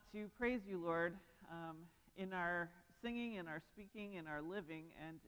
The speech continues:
in our listening, and our speaking. Lord, I pray that you will speak through me and that we will all, um,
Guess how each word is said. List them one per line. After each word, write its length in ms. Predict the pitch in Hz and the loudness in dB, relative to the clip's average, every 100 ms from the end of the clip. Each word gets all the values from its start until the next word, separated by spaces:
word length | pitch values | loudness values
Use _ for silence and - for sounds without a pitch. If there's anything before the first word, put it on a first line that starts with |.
| - | -14
in 180 | 175 185 | -10 -4
our 160 | 175 170 | -2 -2
listening, 480 | 180 - 147 143 143 - - - - _ _ _ _ - | -6 -12 -12 -12 -14 -20 -20 -20 -20 _ _ _ _ -2
and 100 | 208 | 0
our 80 | 220 - | 0 -4
speaking. 380 | 233 202 170 147 156 - 185 | -6 -4 -6 -6 -16 -14 0
Lord, 160 | 190 | 2
I 60 | 175 | 2
pray 320 | 175 185 180 | 2 2 2
that 200 | 165 139 160 | 2 -2 -4
you 140 | 185 | -6
will 380 | 180 165 165 165 - - - | 0 4 4 0 -6 -20 -10
speak 200 | 226 214 | -10 -8
through 180 | 196 185 | -4 -4
me 220 | 208 233 | -2 -2
and 180 | 233 160 | -2 -2
that 180 | 156 139 | -2 -2
we 140 | 180 | -2
will 200 | 190 165 | 0 2
all, 540 | - 165 185 185 180 - - - | 4 8 8 8 4 -4 -20 -18
um, 320 | 147 151 151 | -14 -10 -10